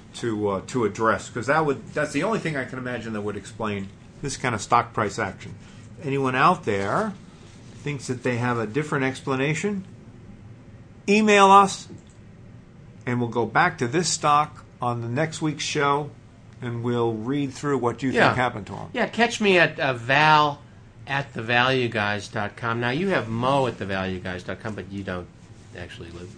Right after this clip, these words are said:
Speaker 2: look there, um,
Speaker 1: Not as often
Speaker 2: Yeah,
Speaker 1: as you
Speaker 2: not
Speaker 1: do.
Speaker 2: as
Speaker 1: Not
Speaker 2: often. So
Speaker 1: daily.
Speaker 2: that actually comes into my personal email, so that'll get an answer. And, uh, who knows what's going on here?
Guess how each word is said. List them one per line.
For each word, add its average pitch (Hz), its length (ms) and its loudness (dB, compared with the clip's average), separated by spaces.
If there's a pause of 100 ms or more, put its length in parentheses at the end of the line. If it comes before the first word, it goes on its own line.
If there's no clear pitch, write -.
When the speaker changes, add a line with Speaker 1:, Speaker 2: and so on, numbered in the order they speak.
(120)
Speaker 2:
look 95 240 -14
there, 82 360 -14
um, 82 80 -16
Speaker 1:
Not 113 360 -4
as 117 240 -4
often 104 360 -6
Speaker 2:
Yeah, 95 120 -6
Speaker 1:
as 90 100 -8
you - 40 -6
Speaker 2:
not 92 240 -6
Speaker 1:
do. 90 60 -8
Speaker 2:
as 110 60 -6
Speaker 1:
Not 113 220 -4
Speaker 2:
often. - 140 -18
So 131 220 -6 (340)
Speaker 1:
daily. 175 140 6
Speaker 2:
that 180 120 10
actually 165 360 6
comes 131 380 0
into 120 200 0
my 104 180 2
personal 101 500 -6
email, 95 380 -6
so 110 220 -8
that'll 139 280 -2
get 120 140 -4
an 110 100 -6
answer. 113 500 -6 (440)
And, 147 420 -2
uh, 156 240 0
who 226 200 -4
knows 240 360 0
what's 233 260 0
going 151 320 -2
on 113 260 -2
here? 120 320 -6